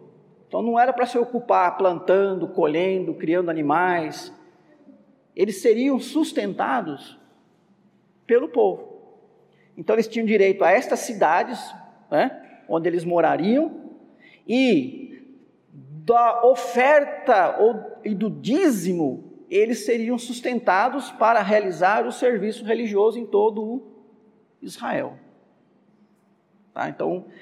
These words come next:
essa observação, a tribo de Levi não recebeu uma porção de terra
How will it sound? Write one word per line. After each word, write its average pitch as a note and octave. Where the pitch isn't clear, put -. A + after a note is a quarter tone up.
essa -
observação, F#3+
a G3+
tribo G3
de F3
Levi A#3
não A3
recebeu F#3+
uma F#3+
porção F#3
de G3+
terra C#3+